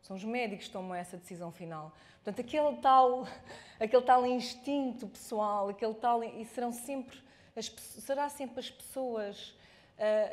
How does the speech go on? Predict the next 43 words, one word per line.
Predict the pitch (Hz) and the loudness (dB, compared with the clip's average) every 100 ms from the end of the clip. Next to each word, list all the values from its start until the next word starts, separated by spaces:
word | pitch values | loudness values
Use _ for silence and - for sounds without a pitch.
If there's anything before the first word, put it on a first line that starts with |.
| 190 185 185 | -4 -6 -8
ah, | 185 | -10
serão | 247 | -10
sempre | 240 262 | -8 -6
as | 254 | -8
pessoas | - - 254 233 | -8 -6 -4 -6
a | |
fazerem, | 226 240 233 226 | -8 -8 -6 -6
a | 220 | -6
tomar | 214 208 | -6 -6
a | |
decisão | 202 208 190 185 | -6 -8 -12 -12
final, | - 185 165 151 151 | -10 -8 -8 -8 -10
a | |
saber, | 160 202 190 214 - | -10 -8 -4 -6 -4
com | |
a | 220 | -8
experiência | - - 240 262 240 - 220 | -6 -4 0 0 -2 -6 -10
que | - | -6
têm, | - 202 220 269 330 - - - - | -4 -2 -4 -8 -14 -20 -20 -20 -10
mas | 196 | -10
com | - 214 | -6 -4
uma | 214 214 | -2 -4
ajuda | 214 220 208 | -4 -2 -2
de | 202 | -2
um, | 208 196 175 - - - - _ _ _ _ | -4 -6 -10 -16 -20 -20 -20 _ _ _ _
como | - 233 | -4 -2
um | 233 | 0
doutor | 214 208 196 190 | -2 -2 -4 -2
House, | 190 247 - - - _ _ _ _ - _ | -2 -2 -6 -16 -20 _ _ _ _ -20 _
a | 208 214 214 208 208 | 2 4 2 0 -6
poderem | 240 240 226 | -4 -2 0
mais | 226 240 262 | 0 0 0
rapidamente | - 233 226 208 208 208 208 - | 0 -2 -2 -6 -6 -6 -8 -10
chegar | - 208 214 208 180 175 | -10 -4 -2 -2 -2 -2
a, | 180 185 190 180 - - 202 - | -2 0 0 -2 -4 -6 -6 -6
a, | |
a | |
fazer | 185 226 214 202 | -6 -4 -2 0
não | 247 | 0
só | 262 - 254 233 190 - - | -2 0 4 4 2 -6 -10
o | 196 | -4
diagnóstico | 208 202 196 196 202 | -2 -2 -6 -8 -16
personalizado, | - - 196 190 180 170 180 190 | -16 -12 -10 -10 -10 -12 -14 -18